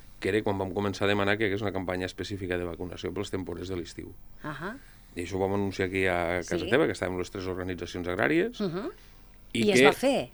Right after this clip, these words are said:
Speaker 2: amb
Speaker 1: i s'ha
Speaker 2: Janssen,
Speaker 1: fet.
Speaker 2: s'ha
Speaker 1: I
Speaker 2: fet
Speaker 1: ha
Speaker 2: amb Janssen.
Speaker 1: i afortunadament que s'ha fet, i aquí és lo que jo crec que també la gent ha de ser conscient, s'ha pogut garantir els vint mil llocs de treball que hi ha hagut durant aquest estiu, des del mes de maig fins al mes d'octubre. Això que semblava una utopia,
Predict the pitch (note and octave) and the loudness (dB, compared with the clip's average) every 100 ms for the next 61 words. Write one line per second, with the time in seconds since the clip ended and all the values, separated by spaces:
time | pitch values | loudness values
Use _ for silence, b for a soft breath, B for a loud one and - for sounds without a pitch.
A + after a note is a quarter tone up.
0 | - A#2 D3+ F3+ G3 G3+ D#3+ C#3 C#3+ C3 | 2 4 8 8 12 12 12 6 0 8
1 | C#3 E3 F#3+ F#3 F#3 F3 E3+ D3 B C3 | 10 10 8 4 2 2 -2 -6 B 6
2 | D3 C#3+ C#3+ A#2 B2 E3 F3+ F3 B2 A2+ | 8 8 8 8 10 12 12 10 8 6
3 | - D#3+ F3+ E3+ F#3+ - - G2+ - C3 | 6 8 10 10 8 2 -6 -4 0 4
4 | D3+ B2+ B2 F2+ G#2+ G#2+ A#2 A#2+ A2 G#2+ | 4 6 6 4 2 0 0 0 0 2
5 | A2+ G#2+ A2+ F#2+ G2 C3 C#3+ - C3 G3+ | 2 2 0 0 0 0 0 0 0 -2
6 | b b b b - A2 D#3 C3+ A#2 A2 | b b b b -4 2 2 4 4 2
7 | G2 C#3 E3 A2 G#2 B2 C#3+ G#2 G#2+ F2+ | 2 0 0 0 2 2 0 0 -2 -2
8 | F#2+ F#2 F2+ F#2 F#2 F2+ F#2 F2+ F2 F2+ | -2 -2 -2 -4 -2 -4 -2 -2 -4 -6
9 | D#2+ - B2 F#2 F#2 F2 F2 G2 G#2 D3+ | -6 -2 0 0 -2 -2 -2 -2 2 2
10 | G3+ - b b b - G2 F#2+ F#2+ F2+ | 0 -4 b b b -4 -2 -2 -2 -4
11 | E2 - D#2+ D2 - B B B B B | -6 -8 -8 -10 -16 B B B B B
12 | B B B - - A2 C3 B2+ C#3+ C#3 | B B B -4 2 4 4 2 2 6
13 | C3 B2+ B2+ A#2+ A2+ C3+ C#3 G2+ | 8 10 8 8 6 6 6 6